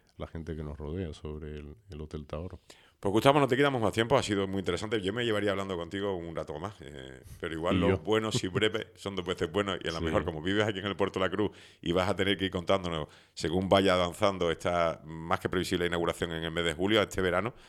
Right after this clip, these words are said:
Speaker 2: pues vas a estar invitado cada vez que quieras a venir contarnos, a contarnos los avances en la dirección de esta inauguración tan esperada y tan esperada.
Speaker 1: Muchísimas gracias. La verdad es que estamos todos tan ilusionados y tan expectantes ante, ante este evento, ¿no? Que la gente,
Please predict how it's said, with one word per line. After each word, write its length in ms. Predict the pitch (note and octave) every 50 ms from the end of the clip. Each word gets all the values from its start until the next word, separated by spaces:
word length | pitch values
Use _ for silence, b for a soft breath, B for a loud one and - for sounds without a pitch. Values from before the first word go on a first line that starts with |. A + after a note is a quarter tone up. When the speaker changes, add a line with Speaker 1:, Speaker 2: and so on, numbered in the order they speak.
| B B B B -
Speaker 2:
pues 420 | - E2 D#2+ D#2 D2+ D2 D2 C#2+ -
vas 160 | C#2+ E2 E2
a 40 | G2
estar 160 | F#2 - G2
invitado 320 | G2 E2+ D#2 D2 F2 E2+ E2+
cada 120 | D#2+ D2+
vez 100 | D2+ D2
que 120 | - - D2
quieras 240 | D2 D2 C#2 E2+
a 40 | E2+
venir 160 | E2+ D2+ D#2+
contarnos, 600 | - D2+ D2+ D2 D2 D2+ D2+ D#2 D#2 D2+ C#2+ C#2+ - -
a 60 | -
contarnos 460 | C2+ C#2+ C#2+ D2+ D2 D#2 E2 D#2+ D#2
los 120 | D#2 C#2+
avances 400 | C#2 D2 D2 D#2 E2+ - - - - B B B B B B B B
en 100 | - E2+
la 80 | F2+
dirección 540 | E2 E2 D#2 - - F2 E2+ E2+ F2+ - -
de 360 | D#2 E2+ F2+ F#2 F2+ D#2+ D2
esta 200 | C#2+ A#1 - -
inauguración 460 | E2+ D#2+ D#2+ D#2+ D#2 D#2 - E2+ E2 D#2
tan 120 | E2 D#2
esperada 320 | D2+ - - C#2+ D2 E2
y 80 | F2+ F2+
tan 180 | - D#2+ E2+ F2
esperada. 440 | D#2+ - - - B1+ - - - - _ _ _ -
Speaker 1:
Muchísimas 580 | F#2 F2+ E2+ D#2+ F2 E2+ - F#2+ F#2 F#2 E2+
gracias. 320 | E2 E2+ E2+ D2+ D#2+ F2 E2+
La 100 | F2+ F2
verdad 200 | F2 F2+ F2 F2+
es 80 | F2+
que 100 | - -
estamos 440 | A2 - - - A2 G#2+ G#2+ G#2 -
todos 300 | - - G2+ F#2+ F2+ -
tan 200 | - G2 F#2 F#2+
ilusionados 640 | F#2 F2+ F2+ E2+ E2 F2+ E2 E2 E2+ E2+ E2+ E2 D#2
y 60 | E2+ D#2
tan 200 | - E2+ D#2+ E2
expectantes 680 | D#2+ - - E2 - - F2+ F2+ G2+ G2+ G#2 G2 F2+
ante, 600 | E2 E2 D#2+ D#2 - - D#2 D2+ D2+ D2+ D2+ D2+
ante 280 | D2 D2+ D2+ C#2+ - E2+
este 300 | D#2 - - - F2+ F2
evento, 480 | E2 E2 F2 F#2 G2+ G2+ - G#2 G2
¿no? 220 | F2+ F2+ F2+ G2+ G2+
Que 260 | - F2+ D#2+ D#2 D#2 D#2
la 140 | D#2+ D#2 -
gente, 500 | E2+ E2+ E2 - - F#2 F2+ F2+ F2+